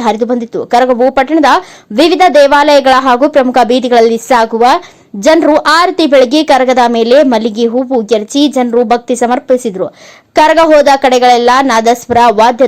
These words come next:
ತಂಡಗಳು ನಿಯೋಜನೆ ಮಾಡಲಾಗಿತ್ತು. ನಾದಸ್ವರ, ಡೋಲು, ಟಮಟೆಯ ವಾದಕ್ಕೆ ತಕ್ಕಂತೆ ಕರಗವು ಹೆಜ್ಜೆ ಹಾಕಿ ಮುಂದೆ ಸಾಗುವ ಮಲ್ಲಿಗೆ ಹೂಗಳನ್ನ ಕರಗಕ್ಕೆ ಅರ್ಪಿಸುವ ಮೂಲಕ ಜನರು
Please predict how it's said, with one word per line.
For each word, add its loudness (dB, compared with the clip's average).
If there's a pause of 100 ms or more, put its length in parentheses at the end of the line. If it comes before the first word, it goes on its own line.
ತಂಡಗಳು 0 (220)
ನಿಯೋಜನೆ -2
ಮಾಡಲಾಗಿತ್ತು. -6 (120)
ನಾದಸ್ವರ, -2 (220)
ಡೋಲು, 2 (140)
ಟಮಟೆಯ -2 (100)
ವಾದಕ್ಕೆ -2 (460)
ತಕ್ಕಂತೆ 0 (100)
ಕರಗವು 4 (100)
ಹೆಜ್ಜೆ 2
ಹಾಕಿ -2
ಮುಂದೆ 2
ಸಾಗುವ 0 (220)
ಮಲ್ಲಿಗೆ 0
ಹೂಗಳನ್ನ -2 (160)
ಕರಗಕ್ಕೆ -2 (160)
ಅರ್ಪಿಸುವ -4 (120)
ಮೂಲಕ -2 (580)
ಜನರು 2